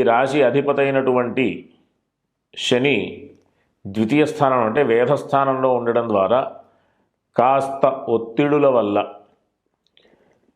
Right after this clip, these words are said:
ఆరోగ్యపరమైనటువంటి విషయాలలో ఇబ్బందులు ఎదుర్కొనేటటువంటి అవకాశం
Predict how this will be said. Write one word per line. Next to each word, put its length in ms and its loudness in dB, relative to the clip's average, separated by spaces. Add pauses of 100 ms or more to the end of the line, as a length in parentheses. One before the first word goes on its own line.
(540)
ఆరోగ్యపరమైనటువంటి 1300 2
విషయాలలో 680 2
ఇబ్బందులు 440 2 (100)
ఎదుర్కొనేటటువంటి 840 -2
అవకాశం 480 0